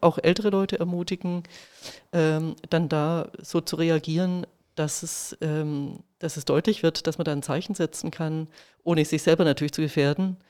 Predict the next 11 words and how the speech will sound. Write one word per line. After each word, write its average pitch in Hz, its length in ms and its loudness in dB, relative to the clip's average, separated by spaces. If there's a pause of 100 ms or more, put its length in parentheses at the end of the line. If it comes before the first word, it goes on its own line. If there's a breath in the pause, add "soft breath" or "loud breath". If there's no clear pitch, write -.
(440 soft breath)
je 165 80 -6
nachdem, 165 560 -2
äh, 156 180 -2
wie 156 80 -6
die 165 100 -6
Situation 156 520 -6
ist, - 360 -8
aber 156 380 2
dass - 220 -6
man 151 100 -2
da 156 480 -4